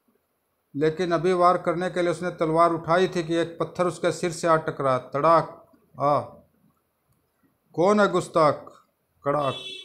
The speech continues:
उसी पल राजा विक्रम भी अपनी संपूर्ण शक्ति जुटाकर शव को स्वतंत्र कराने में सफल हो गए। कड़ाक। जादूगर काल भगत के पुकारने पर अमर सिंह सामने आ खड़ा हुआ।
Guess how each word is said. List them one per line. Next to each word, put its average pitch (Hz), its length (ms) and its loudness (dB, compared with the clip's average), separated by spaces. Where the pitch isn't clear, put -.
उसी 151 240 -4
पल 185 180 -2
राजा 175 300 4
विक्रम 180 480 -2
भी 147 340 -6
अपनी 175 300 -4
संपूर्ण 160 440 -6
शक्ति 165 340 -6
जुटाकर 165 440 0
शव 160 260 -2
को 165 140 -2
स्वतंत्र 147 560 -4
कराने 160 400 0
में 175 100 -4
सफल 170 320 -4
हो 160 120 2
गए। 135 160 -2
कड़ाक। 147 440 0
जादूगर 165 500 0
काल 180 300 2
भगत 160 300 -4
के 175 80 -2
पुकारने 170 500 0
पर 175 160 -2
अमर 175 200 0
सिंह 175 220 -6
सामने 160 380 0
आ 170 120 6
खड़ा 151 200 -2
हुआ। 131 260 -2